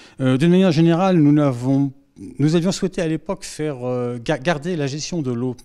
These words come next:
au niveau de la ville et non la, la, la donner en, en délégation à Veolia, et ce, et ce pour douze ans. Parce que si Veolia a voulu ce contrat, vous imaginez bien que c'est pour faire des, des, des bénéfices.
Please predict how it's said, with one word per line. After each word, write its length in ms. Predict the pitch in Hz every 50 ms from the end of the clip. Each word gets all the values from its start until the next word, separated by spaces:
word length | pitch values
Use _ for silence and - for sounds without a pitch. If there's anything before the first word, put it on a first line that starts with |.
| _ _ _ _ - 104
au 200 | 110 110 113 113
niveau 160 | 107 120 113
de 80 | 110
la 80 | 110 110
ville 240 | 117 156 190 196 202 - - - - _ -
et 60 | 120
non 200 | 123 151 170 165
la, 320 | 143 123 117 113 110 110
la, 320 | 107 110 110 110 110 107 107
la 260 | 107 110 107 110 117
donner 340 | 117 135 139 151 175 165 139 120
en, 420 | 117 113 110 110 107 107 104 98 92 _ _ _ - _ _ _ _ -
en 80 | 127
délégation 420 | 135 143 139 143 139 - - 185 143
à 60 | 113
Veolia, 540 | 104 139 143 139 131 123 117 110 110 98 - - -
et 60 | -
ce, 80 | -
et 100 | 143 143
ce 120 | 113 - 175
pour 220 | 165 - 135 110
douze 260 | 98 135 147 123 110
ans. 120 | 101 92 - _ _ _ _ _ - - - - _ _ _ _ _ _ _ _ _ _ _ _ _ _ _ _ _ _ - -
Parce 120 | 123 110
que 100 | - 135
si 180 | 117 - - 180
Veolia 360 | 165 180 170 160 160 165 156
a 20 | 139
voulu 220 | 127 120 120 123
ce 80 | - -
contrat, 280 | - 113 104 - 170
vous 200 | 151 135 117 113
imaginez 320 | 113 113 110 101 110 110 113
bien 140 | 120 156
que 40 | 147
c'est 80 | 127 123
pour 140 | - 123 -
faire 100 | 123 110
des, 220 | 107 101 101 104
des, 260 | - 98 107 107 101
des 80 | 98 110
bénéfices. 560 | 101 113 123 123 - - 113 - - -